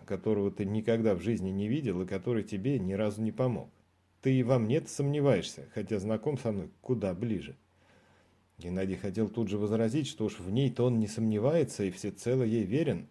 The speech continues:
однако владычица Инесса знаком велела ему молчать. «Слушай дальше», сказала она. Невозможно двигаться вперёд,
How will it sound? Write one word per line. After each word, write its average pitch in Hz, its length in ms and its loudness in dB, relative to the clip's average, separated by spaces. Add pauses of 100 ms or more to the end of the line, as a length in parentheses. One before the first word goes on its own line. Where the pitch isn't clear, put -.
однако 101 460 -6
владычица 113 520 0
Инесса 110 360 -2
знаком 101 400 -2
велела 101 340 0
ему 101 160 0
молчать. 101 460 -6 (1000)
«Слушай 110 300 2
дальше», 113 420 2 (320)
сказала 92 460 -4
она. 90 260 -4 (240)
Невозможно 131 840 2
двигаться 131 420 2
вперёд, 131 500 2